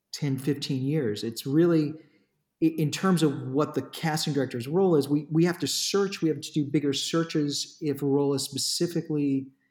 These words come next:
labeled. But, um, it's, uh, casting directors have, have for a very long time always said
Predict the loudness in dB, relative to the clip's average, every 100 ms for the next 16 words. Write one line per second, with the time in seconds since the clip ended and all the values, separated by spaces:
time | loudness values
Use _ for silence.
0 | _ _ -6 0 2 2 0 -2 -4 -8
1 | -4 -2 -4 -6 -4 -2 0 0 -2 -4
2 | -10 _ _ -20 _ _ _ _ _ _
3 | _ _ _ _ _ -2 -2 -4 -12 -10
4 | -8 -4 -4 0 0 0 -2 -2 -4 -6
5 | -18 _ _ -14 -14 -14 -20 -20 _ -14
6 | -14 -16 _ _ _ -12 -8 -6 -6 -2
7 | 2 4 4 0 -8 -8 -4 0 2 2
8 | 2 -2 -6 -6 -6 -4 -4 -4 -2 0
9 | 0 -2 -4 -2 -4 -6